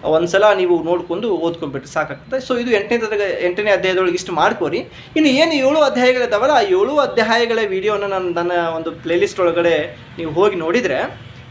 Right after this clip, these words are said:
so ಅಲ್ಲಿ ಏನು ಓದಬೇಕು ಮತ್ತು ಏನು ಓದಬಾರ್ದು ಅಂತ ಗೊತ್ತಾಗ್ತದೆ. ಯಾಕಂದ್ರೆ ನಾನು ಲಾಸ್ಟ್ ಪ್ರೀವಿಯಸ್ ಇಯರ್ ಒಂದು five to six year question papers-ಅನ್ನು ಅನಲೈಸ್ ಮಾಡಿ, ರಿಸರ್ಚ್ ಮಾಡಿ, ಅವುಗಳನ್ನ ಯಾವ್ಯಾವ ಪ್ರಶ್ನೆಗಳು ಯಾವ್ಯಾವ ಪಾಠದಿಂದ ಹೇಗೆ ಬಂದಾವ ಮತ್ತು ಏನು ಕೇಳಿದಾನ, ಏನು ಓದಬೇಕಾಗಿರೋದನ್ನ ನಾನು ಕೊಟ್ಟಿದ್ದೀನಿ. So ಅವುಗಳನ್ನ ನೀವು ರೆಫರ್ ಮಾಡಿದ್ರೆ ಸಾಕಾಗ್ತದೆ.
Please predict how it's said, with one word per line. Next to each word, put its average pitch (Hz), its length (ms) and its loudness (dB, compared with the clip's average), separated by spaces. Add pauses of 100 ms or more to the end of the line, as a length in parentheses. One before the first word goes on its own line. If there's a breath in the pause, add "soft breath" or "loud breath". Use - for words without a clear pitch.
so 254 80 4
ಅಲ್ಲಿ 247 220 -2
ಏನು 226 260 2
ಓದಬೇಕು 233 440 2
ಮತ್ತು 277 200 0
ಏನು 220 180 2
ಓದಬಾರ್ದು 208 360 2
ಅಂತ 226 120 0
ಗೊತ್ತಾಗ್ತದೆ. 175 520 0
ಯಾಕಂದ್ರೆ 214 340 -2
ನಾನು 214 240 -2
ಲಾಸ್ಟ್ 196 400 -2
ಪ್ರೀವಿಯಸ್ 214 400 -4
ಇಯರ್ 214 120 2
ಒಂದು 202 180 -2
five 190 160 2
to 226 100 -8
six 208 120 -4
year 214 200 0
question 196 260 -4
papers-ಅನ್ನು 196 440 -2
ಅನಲೈಸ್ 175 380 0
ಮಾಡಿ, 190 400 -2 (340 loud breath)
ರಿಸರ್ಚ್ 208 360 -2
ಮಾಡಿ, 208 300 2
ಅವುಗಳನ್ನ 196 420 2
ಯಾವ್ಯಾವ 175 320 2
ಪ್ರಶ್ನೆಗಳು 208 460 -2
ಯಾವ್ಯಾವ 180 360 2
ಪಾಠದಿಂದ 190 320 -2
ಹೇಗೆ 190 300 -2
ಬಂದಾವ 185 300 -2
ಮತ್ತು - 180 -4
ಏನು 208 220 2
ಕೇಳಿದಾನ, 202 380 0 (220)
ಏನು 208 180 0
ಓದಬೇಕಾಗಿರೋದನ್ನ 202 720 0
ನಾನು 202 340 -2
ಕೊಟ್ಟಿದ್ದೀನಿ. 180 420 -4
So 294 180 -4
ಅವುಗಳನ್ನ 247 280 -2
ನೀವು 240 240 -6
ರೆಫರ್ 233 280 -2
ಮಾಡಿದ್ರೆ 208 280 -4
ಸಾಕಾಗ್ತದೆ. 175 800 -4